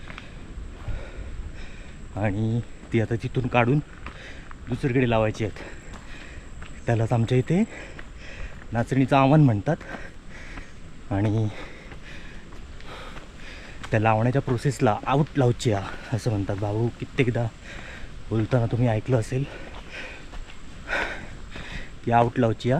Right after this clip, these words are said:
ती आऊट लावची म्हणजे ही नाचणी. तर ती आता उद्यापासून लावायला सुरुवात करायची आहे, पण उद्या घाई नको म्हणून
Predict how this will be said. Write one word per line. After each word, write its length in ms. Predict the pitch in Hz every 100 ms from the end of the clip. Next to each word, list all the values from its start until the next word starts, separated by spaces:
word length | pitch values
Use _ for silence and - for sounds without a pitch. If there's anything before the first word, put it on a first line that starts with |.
| - - - - -
ती 60 |
आऊट 240 | 110 117 -
लावची 260 | 120 110
म्हणजे 260 | 127 123 156 - - - - - - - - - -
ही 100 | 107
नाचणी. 380 | 107 - 98 85 - - - - - - -
तर 60 | 107 -
ती 100 | 120
आता 200 | 107 120
उद्यापासून 600 | 117 113 120 117 131 131
लावायला 360 | 113 107 110
सुरुवात 300 | 113 120 107 113 -
करायची 340 | 123 120 -
आहे, 240 | 123 101 127 - - - - - - - - -
पण 120 | 117
उद्या 200 | 110 131
घाई 240 | 113 117 127
नको 240 | 123 131
म्हणून 240 | 123 127